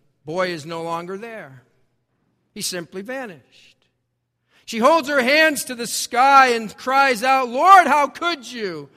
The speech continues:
Have I not been a wonderful mother and grandmother? Please give my grandson back."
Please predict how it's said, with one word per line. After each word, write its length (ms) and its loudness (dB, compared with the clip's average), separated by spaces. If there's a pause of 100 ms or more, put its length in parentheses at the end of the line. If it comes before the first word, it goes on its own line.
(240)
Have 120 2
I 120 4
not 320 4
been 180 4
a 80 2
wonderful 540 -2
mother 480 4
and 160 -6
grandmother? 760 -2 (200)
Please 440 2
give 220 0
my 220 2
grandson 760 0
back." 480 2